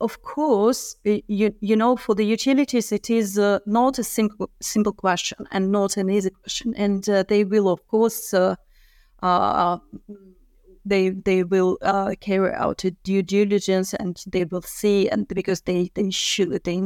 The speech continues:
must be sure, uh, and certain that what is, uh, announced by the junior producer will be eventually implemented and the supplies will come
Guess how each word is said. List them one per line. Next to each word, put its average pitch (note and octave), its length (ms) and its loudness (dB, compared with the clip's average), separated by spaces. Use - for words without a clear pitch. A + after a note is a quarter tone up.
must G3 420 -2
be F#3 120 -8
sure, G3 840 0
uh, F#3 240 0
and F#3 160 -6
certain F#3+ 720 0
that - 360 -4
what F#3+ 460 0
is, F3+ 320 0
uh, F#3 220 0
announced G3+ 680 0
by F#3 280 -4
the F#3 180 0
junior F#3 340 -2
producer G3+ 760 -2
will F3+ 260 0
be F3+ 180 0
eventually - 800 -2
implemented F#3+ 840 -4
and F#3+ 240 -4
the G3 60 -8
supplies F#3+ 640 -4
will F#3 260 0
come F#3 460 -2